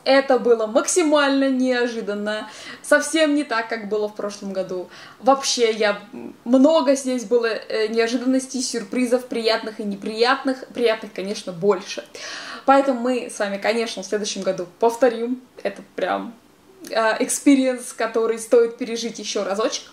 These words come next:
И хорошая новость, надеюсь, что хорошая, будет ещё два видео о прочитанном в июле, потому что я, во-первых, прочла огромную груду нонфикшена,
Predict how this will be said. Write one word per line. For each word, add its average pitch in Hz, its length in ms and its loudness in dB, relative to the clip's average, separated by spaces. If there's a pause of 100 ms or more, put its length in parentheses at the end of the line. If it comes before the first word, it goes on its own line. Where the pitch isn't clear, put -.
(680)
И 339 360 6 (180)
хорошая 233 460 2
новость, 381 500 0
надеюсь, 202 320 -6
что - 140 -14
хорошая, 320 580 2
будет 294 260 2
ещё 294 680 2
два 240 520 0
видео 226 480 2
о 233 260 4
прочитанном 226 680 -2
в 202 100 0
июле, 269 380 6
потому 208 420 -2
что 208 320 -2
я, 202 240 2
во-первых, 190 360 0
прочла 196 320 -4
огромную 190 420 0
груду 190 280 -2
нонфикшена, 190 760 -6